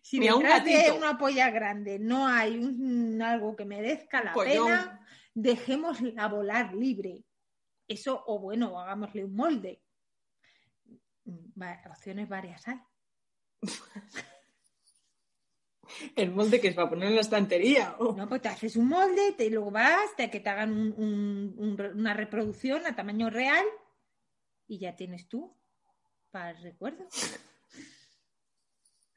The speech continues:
Speaker 1: Para hacerte tus quereres
Speaker 2: Ay.
Speaker 1: tú sola. ¿Algo más?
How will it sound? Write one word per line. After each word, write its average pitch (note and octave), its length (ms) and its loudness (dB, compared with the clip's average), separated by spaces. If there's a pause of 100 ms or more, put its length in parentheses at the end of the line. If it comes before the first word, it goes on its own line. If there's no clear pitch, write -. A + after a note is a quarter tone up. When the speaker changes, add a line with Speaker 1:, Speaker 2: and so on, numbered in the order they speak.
(400)
Speaker 1:
Para F3+ 120 -16
hacerte G#3+ 260 -4 (120)
tus A3 160 -4 (320)
quereres G3+ 280 0
Speaker 2:
Ay. D4 380 10 (840)
Speaker 1:
tú G#3 120 -6
sola. C4+ 440 -2 (2750)
¿Algo A#3 260 2
más? B3+ 400 -2